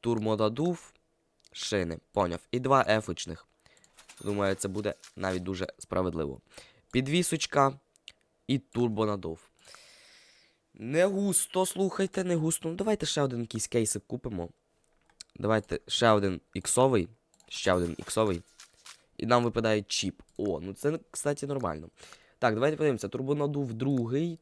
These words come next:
турбонадув другий. Який ліпше дає? Ну, слухайте.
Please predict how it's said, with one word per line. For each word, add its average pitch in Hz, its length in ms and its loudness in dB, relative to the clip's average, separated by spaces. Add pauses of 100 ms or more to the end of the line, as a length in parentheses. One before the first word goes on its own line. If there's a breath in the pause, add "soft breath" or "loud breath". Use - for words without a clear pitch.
турбонадув 131 600 -4
другий. 107 340 -2
Який 123 220 -4
ліпше 123 280 -6
дає? 104 320 -4 (1600 soft breath)
Ну, 170 960 -4
слухайте. - 560 -6